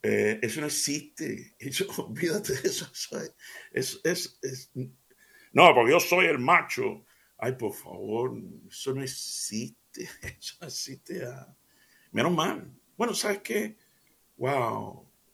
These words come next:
mi querida familia real, me acabo de dar cuenta que lamentablemente, ahora me di cuenta de algo. Lamentablemente, en estos tiempos,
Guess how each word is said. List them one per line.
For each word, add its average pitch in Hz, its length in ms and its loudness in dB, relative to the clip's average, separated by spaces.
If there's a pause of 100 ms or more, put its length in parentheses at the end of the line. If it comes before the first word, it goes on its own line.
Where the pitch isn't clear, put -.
(160)
mi - 80 -20
querida 117 240 0
familia 117 300 -6
real, 110 260 -6
me 107 60 -8
acabo 113 320 -6
de 117 80 -4
dar 113 140 -6
cuenta 117 460 -12
que 104 160 -10
lamentablemente, 110 1500 -4
ahora 113 160 -6
me 120 160 -6
di 117 160 -8
cuenta - 400 -20
de - 80 -18
algo. - 220 -20 (1300)
Lamentablemente, 123 1500 2
en 117 100 -2
estos 139 440 -4
tiempos, 156 880 -2